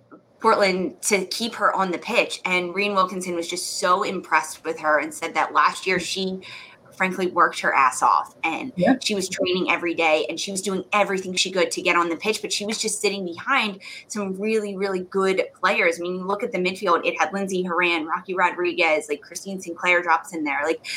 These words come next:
Speaker 1: there was just so many players that Ryan was playing behind. And this year she has been given her chance and her opportunity, and she took it and has been getting better and better and better every day. And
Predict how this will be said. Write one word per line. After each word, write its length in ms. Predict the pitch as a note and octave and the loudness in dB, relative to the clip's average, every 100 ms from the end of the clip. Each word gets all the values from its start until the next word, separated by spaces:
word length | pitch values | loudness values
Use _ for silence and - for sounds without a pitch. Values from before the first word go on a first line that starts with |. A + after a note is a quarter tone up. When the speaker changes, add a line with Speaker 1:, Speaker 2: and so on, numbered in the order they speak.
| - | -4
Speaker 1:
there 160 | G#3+ A#3 | 0 2
was 160 | B3 - | 2 0
just 240 | G#3 - - - | -2 -4 -14 -20
so 380 | - - - A3 | -20 -8 0 2
many 240 | A#3 A#3+ F#3+ | 2 -4 -6
players 720 | - G3+ A3+ G3 D#3+ D#3 - | 0 0 2 2 2 0 -4
that 400 | F3 E3 D3+ - - _ | 2 4 2 -2 -12 _
Ryan 320 | G3 F#3+ F#3+ | 2 4 2
was 140 | F#3 F3+ | 0 -2
playing 280 | F3+ E3 D3 | -2 0 -2
behind. 480 | C#3 D3+ B2+ A#2 - F3+ | 0 2 2 -2 -6 -2
And 300 | E3 D3+ - | 0 -2 -4
this 280 | E3+ G#3 - | 0 0 2
year 260 | F#3 G#3 B3 | 2 2 0
she 520 | - F#3+ F#3+ - - - | -4 -4 -4 -6 -10 -4
has 400 | F3 F3 - - _ - | -4 -4 -10 -14 _ -4
been 160 | F#3+ | 0
given 260 | F3+ F3+ A3 | 2 2 2
her 140 | A3 | 0
chance 360 | G3 F3 F3 G#3+ | 0 2 2 2
and 100 | G3 | 0
her 100 | F3+ | 4
opportunity, 640 | E3 F#3 F#3 D#3+ E3 G#3+ B3 - - - | 4 2 -4 -4 -4 -4 -4 -8 -6 -2
and 140 | F#3+ | 0
she 120 | G#3+ | -2
took 320 | G3 - - | -2 0 2
it 160 | A#3+ B3+ - | 2 0 0
and 100 | F#3 | -2
has 160 | F3 | -4
been 140 | F#3 F3+ | -4 -6
getting 260 | F3 F3 D#3+ | -4 -4 -2
better 320 | E3+ E3+ F3+ | 0 2 0
and 200 | - E3 | -2 0
better 260 | D#3+ D#3+ | 2 2
and 180 | - D#3+ | 0 -2
better 260 | D#3 D#3+ - | 2 2 2
every 240 | E3 D#3+ | -2 -2
day. 360 | C3+ D3 C#3 B2+ | 0 2 2 0
And 180 | D3 | -2